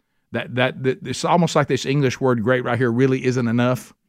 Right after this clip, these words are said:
Uh, the word he's using is more descriptive.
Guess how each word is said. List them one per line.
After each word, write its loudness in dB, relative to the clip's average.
Uh, 4
the 2
word 4
he's 2
using 2
is 0
more 2
descriptive. 0